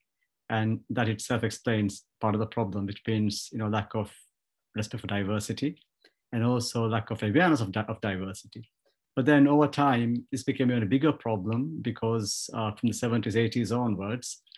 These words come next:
we had more influx of, uh, if you like, you know, Gulf-funded, uh, religious preachers who brought in a far less tolerant version of Islam than the Maldives had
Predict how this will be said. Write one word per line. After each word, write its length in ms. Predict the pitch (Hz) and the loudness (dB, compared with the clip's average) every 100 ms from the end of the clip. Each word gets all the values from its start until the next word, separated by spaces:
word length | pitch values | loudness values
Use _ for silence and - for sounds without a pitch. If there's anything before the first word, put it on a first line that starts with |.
| _ - | _ -4
we 80 | 123 | 2
had 240 | 123 113 | 2 4
more 140 | 127 | 2
influx 500 | 113 107 123 117 - | 2 -2 -2 -2 -4
of, 180 | 117 107 - - - - | -4 -4 -6 -20 -18 -8
uh, 60 | 117 | -6
if 180 | 110 | -4
you 60 | 120 | -2
like, 260 | 113 107 107 | -2 -2 -2
you 80 | |
know, 240 | 110 107 104 | -2 -2 -4
Gulf-funded, 1040 | 104 120 113 - - - 117 113 107 110 - _ _ _ _ _ 113 | -2 0 0 -4 -16 -10 -2 0 2 0 -4 _ _ _ _ _ -6
uh, 200 | 110 104 | -2 -2
religious 300 | 110 110 117 | 0 -2 -4
preachers 580 | - 143 143 175 180 151 | 0 2 2 0 -2 -2
who 140 | 135 | -4
brought 320 | 107 127 123 | -2 -2 0
in 180 | 135 123 | 2 4
a 220 | 120 117 113 _ _ _ | 4 2 -4 _ _ _
far 180 | 135 127 | 0 2
less 300 | 110 123 117 | 2 0 -2
tolerant 400 | - 123 117 110 | -4 0 0 0
version 280 | 104 110 113 | 0 -2 -2
of 100 | 104 | -4
Islam 380 | 110 - 117 110 | -6 -4 -2 0
than 220 | 110 107 | 0 0
the 80 | 104 | 0
Maldives 420 | 104 107 104 98 - | 0 0 -2 -6 -4
had 160 | 104 | -4